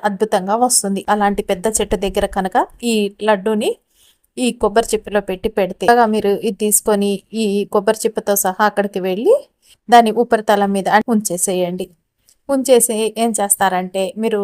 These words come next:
నిశ్శబ్దంగా మూడు సార్లు అండి, ఫస్ట్ పెట్టే ముందు కొబ్-, చెట్టు చుట్టూ తిరగండి. తిరిగి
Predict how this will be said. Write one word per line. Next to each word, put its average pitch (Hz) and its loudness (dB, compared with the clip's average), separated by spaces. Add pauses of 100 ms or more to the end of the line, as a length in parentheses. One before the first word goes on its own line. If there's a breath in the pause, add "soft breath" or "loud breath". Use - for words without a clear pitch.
(120)
నిశ్శబ్దంగా 214 0 (680 soft breath)
మూడు 262 0
సార్లు 240 4
అండి, 208 -2
ఫస్ట్ 202 -2
పెట్టే 214 -4 (100)
ముందు 190 0 (640)
కొబ్-, 233 -4 (160)
చెట్టు 226 -2
చుట్టూ 220 -8
తిరగండి. 175 -4 (480 soft breath)
తిరిగి 240 -6